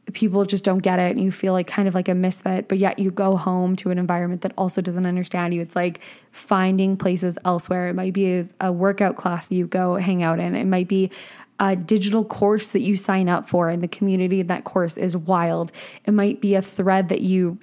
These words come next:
I don't know, do they still have, like, online <laughs> threads, I guess, that you, like, might look into every single day. It might be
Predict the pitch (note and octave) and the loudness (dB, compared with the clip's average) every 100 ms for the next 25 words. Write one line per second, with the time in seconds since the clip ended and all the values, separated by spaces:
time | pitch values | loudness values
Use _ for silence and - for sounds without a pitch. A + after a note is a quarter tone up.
0 | - F#3 F3 E3 E3+ - F3 F3 F#3+ G#3 | -4 0 0 0 0 -2 -4 -2 0 2
1 | G3 G3+ - G#3 G#3+ A3 A3 A#3 B3 - | 2 2 4 4 6 4 4 4 4 -2
2 | - - - G3 C#4+ - - - - G#3 | -14 -6 0 0 0 -6 -12 -6 0 2
3 | G3+ G3 F3+ F3 - G3 F#3+ F#3+ F#3+ F#3+ | 4 4 2 2 0 0 0 0 -2 0
4 | F#3 - F#3 F3 F3+ E3+ F3 E3+ E3 E3 | 0 0 -2 0 -2 -2 -4 0 0 2
5 | E3 F#3 F3 - G3+ F#3+ F#3 F#3 | 0 0 -2 0 0 2 4 4